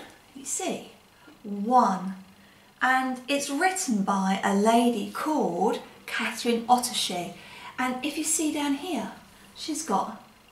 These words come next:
a medal. Because actually, this book has won fifteen awards. Wow, it's a really lovely book. In fact, I think it might be my favourite one so far this year. So we'll read that in a moment. So,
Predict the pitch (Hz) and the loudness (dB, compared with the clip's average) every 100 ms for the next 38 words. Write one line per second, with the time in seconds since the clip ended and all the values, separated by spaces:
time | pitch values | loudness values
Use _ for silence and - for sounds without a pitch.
0 | - 196 202 226 240 190 - - - - | -6 -2 0 0 -2 -6 -8 -14 -20 -12
1 | - 277 - 330 - - 233 185 233 - | -8 -4 -2 -2 -2 -2 -2 -2 -2 -2
2 | 233 - 240 240 233 262 294 190 190 - | -2 -2 -2 -2 0 4 4 4 0 -4
3 | - - - 320 302 - - 349 320 208 | -8 -20 -10 -8 -8 -10 -6 -4 0 2
4 | 196 208 202 220 285 269 185 190 - - | 2 0 -2 -2 0 0 0 -2 -4 -6
5 | - - - - - - 285 208 - - | -12 -14 -12 -10 -8 -6 -4 -4 -4 -12
6 | - - - - - 226 247 294 254 208 | -20 -8 -8 -8 -10 -8 -4 0 0 0
7 | 208 208 220 214 233 196 233 302 247 - | 0 0 0 0 0 2 4 4 4 -4
8 | 370 - 226 233 - 214 202 208 202 277 | -6 -4 -2 -2 -4 -4 -4 -4 -8 -6
9 | 262 - 185 226 254 190 190 220 220 - | -6 -6 -6 -2 0 0 -2 -4 -6 -6
10 | 285 247 208 196 - 247 285 190 - - | -6 -6 -6 -8 -8 -8 -8 -8 -10 -16
11 | - - - - 226 220 277 269 226 202 | -20 -20 -16 -2 2 2 2 0 -2 0
12 | 196 220 240 190 170 - - - - - | 2 4 4 2 0 -6 -14 -20 -18 -16
13 | - - - - - 339 | -18 -18 -6 0 4 4